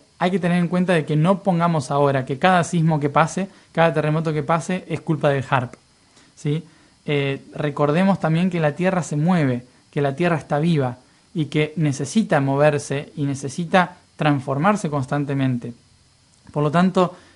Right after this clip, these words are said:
sí que claramente es posible que se estén creando terremotos direccionados,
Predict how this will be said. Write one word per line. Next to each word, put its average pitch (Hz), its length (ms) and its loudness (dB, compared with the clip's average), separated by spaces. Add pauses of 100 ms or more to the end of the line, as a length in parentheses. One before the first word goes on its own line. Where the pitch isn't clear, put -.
(140)
sí 233 340 2
que 170 240 -4
claramente 165 580 0
es 156 40 -8
posible 160 460 -2
que 147 240 -2
se 139 120 -8
estén 160 220 -4
creando 151 360 0
terremotos 143 460 -2
direccionados, 143 680 -2